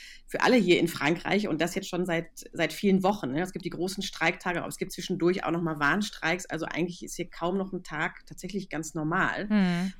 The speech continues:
Speaker 1: Und, äh, angesichts dessen, dass es also diesmal wirklich seit Januar eigentlich hier so ein bisschen im Ausnahmezustand ist, das Land, ist die Zustimmung immer noch enorm groß. Also die liegt ungefähr bei, bei siebzig Prozent
Speaker 2: Mhm.
Speaker 1: immer noch.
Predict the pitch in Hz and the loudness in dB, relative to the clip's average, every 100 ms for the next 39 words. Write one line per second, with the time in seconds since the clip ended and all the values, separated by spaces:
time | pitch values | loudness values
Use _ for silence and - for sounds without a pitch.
0 | - - 180 175 - - - 185 233 202 | -4 2 2 2 -4 -10 0 4 6 4
1 | 202 - 202 - 190 170 170 - 139 165 | 2 4 4 4 2 0 0 -4 -2 0
2 | 175 196 196 180 160 180 185 190 160 165 | 0 -2 0 0 2 0 -2 -4 -2 0
3 | 156 170 226 160 147 - 135 147 151 170 | 0 2 2 2 0 -2 0 0 0 -6
4 | - - - - - - 170 170 170 170 | -8 -10 -14 -14 -12 -6 0 0 0 0
5 | 151 120 123 175 190 185 190 202 202 - | 0 0 0 0 0 0 0 -2 -4 0
6 | 190 190 180 208 190 190 170 180 190 - | 0 0 0 0 -2 -2 0 2 0 -4
7 | - - - 185 - 196 - 202 208 214 | -10 -12 -6 -4 0 -2 2 2 2 2
8 | 190 170 - 202 190 190 - - - - | 2 2 2 4 4 2 -4 -8 -6 2
9 | 185 175 185 196 185 175 175 151 - 143 | 6 8 6 4 2 4 6 6 2 -2
10 | 165 170 180 - 185 185 180 175 170 165 | -2 -2 -2 0 0 0 -2 0 0 0
11 | 170 165 196 214 208 196 196 175 208 190 | 0 -2 -4 -6 -6 -6 -4 2 6 6
12 | 202 196 208 214 | 4 2 0 -2